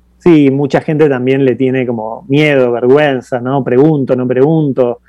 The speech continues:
eh, no tengo dinero, entonces por ahí no les interesa hablar conmigo, etcétera. Eh, a-, asunciones que muchas veces te, son correctas. Entonces ha nacido una nueva generación de proyectos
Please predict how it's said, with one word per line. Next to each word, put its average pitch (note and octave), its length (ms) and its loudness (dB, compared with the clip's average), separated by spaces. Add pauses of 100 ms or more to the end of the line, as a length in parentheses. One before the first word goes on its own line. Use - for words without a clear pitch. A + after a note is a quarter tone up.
(200)
eh, C3+ 80 -6
no B2+ 140 0
tengo C#3 220 2
dinero, C#3 400 2
entonces B2 340 -4
por C3 160 -2
ahí C3+ 100 2
no C3+ 120 -2
les A#2+ 180 0
interesa B2 400 -2
hablar B2+ 180 0
conmigo, C3 380 2
etcétera. A#2 500 -4 (520)
Eh, A#2+ 260 0
a-, B2+ 220 -2
asunciones C#3+ 520 -2
que C#3 120 2
muchas C3 260 0
veces C3 260 2
te, B2 360 -2
son C3 180 -4
correctas. C3+ 580 -2 (360)
Entonces C#3+ 420 0
ha D#3+ 80 0
nacido D#3 560 2
una D3 280 -2
nueva D3 440 2
generación C3 640 -2
de D3 80 0
proyectos C#3 600 0